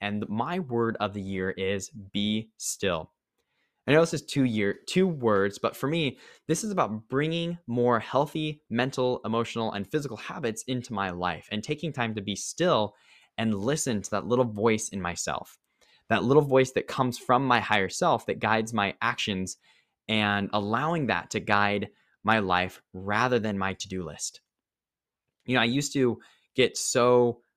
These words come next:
caught up in, in letting other people kind of create my to-do list, wanting to be there for people, wanting other people to fill my time. And frankly, in all honesty, trying to fill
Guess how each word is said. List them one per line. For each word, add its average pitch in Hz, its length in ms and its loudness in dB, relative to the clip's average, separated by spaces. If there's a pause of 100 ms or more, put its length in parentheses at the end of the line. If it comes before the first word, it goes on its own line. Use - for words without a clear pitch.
caught 120 320 2
up 110 240 2
in, 104 220 2
in 104 200 -4
letting 110 260 0
other 110 200 0
people 113 260 -4
kind 101 160 -6
of 92 80 -8
create - 180 -2
my 110 120 0
to-do 104 260 -4
list, 104 180 -2
wanting 101 200 -2
to 90 80 -12
be 117 160 0
there 123 100 6
for 110 140 -4
people, 107 340 -2
wanting 104 320 2 (320)
other 123 160 4
people 120 240 -2
to 98 80 -2
fill - 180 -4
my 104 160 2
time. 101 360 0
And 95 120 -4
frankly, 143 520 -2 (400)
in 120 80 2
all 117 120 6
honesty, 117 600 2 (560)
trying 135 380 4
to 107 540 0 (400)
fill 139 540 2